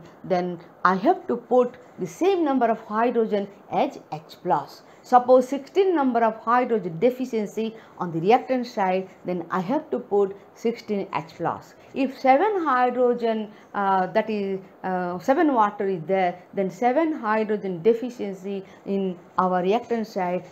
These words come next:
then I have to put seven into two, that means fourteen H plus ions. Like this, you will make balance. I hope you feel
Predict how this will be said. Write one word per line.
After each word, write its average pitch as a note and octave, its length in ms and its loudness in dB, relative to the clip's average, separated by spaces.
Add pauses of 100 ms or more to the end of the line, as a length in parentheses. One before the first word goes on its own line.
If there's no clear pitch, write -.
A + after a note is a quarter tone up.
then C#4 240 -2
I G3 80 2
have C4+ 340 -4
to A#3 80 -4
put F#3 460 -4 (200)
seven F3+ 640 -2 (280)
into F3 300 -4 (120)
two, F3 240 0
that E3+ 200 -4
means D4+ 220 -2 (480)
fourteen G3+ 500 0 (280)
H D#3+ 260 -6
plus A#3 300 -8 (120)
ions. C3+ 500 -12
Like A#3 300 0
this, C#4 300 -4 (300)
you F3 60 -8
will F3 120 -4
make G3+ 320 -4
balance. A#3 500 0 (240)
I F#3+ 180 0
hope A#3+ 380 2
you F#3+ 280 -2
feel A3+ 180 -2